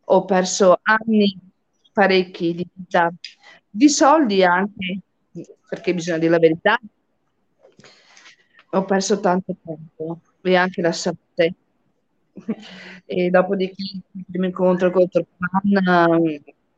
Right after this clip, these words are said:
eh, già stava cambiando, dicendomi come,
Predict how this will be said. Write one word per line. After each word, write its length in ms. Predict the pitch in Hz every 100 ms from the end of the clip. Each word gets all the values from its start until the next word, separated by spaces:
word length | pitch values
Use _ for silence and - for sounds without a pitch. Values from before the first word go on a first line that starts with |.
| _ _ _ _ _ - 123 165
eh, 400 | 165 156 160 180
già 280 | 180 190 196
stava 440 | - - 214 202 202
cambiando, 760 | 208 190 190 170 - - 165 - _ _ _ _ _ _ _ _ - - - - - _ _ _
dicendomi 680 | 180 185 180 202 185 180 180
come, 320 | 185 180 185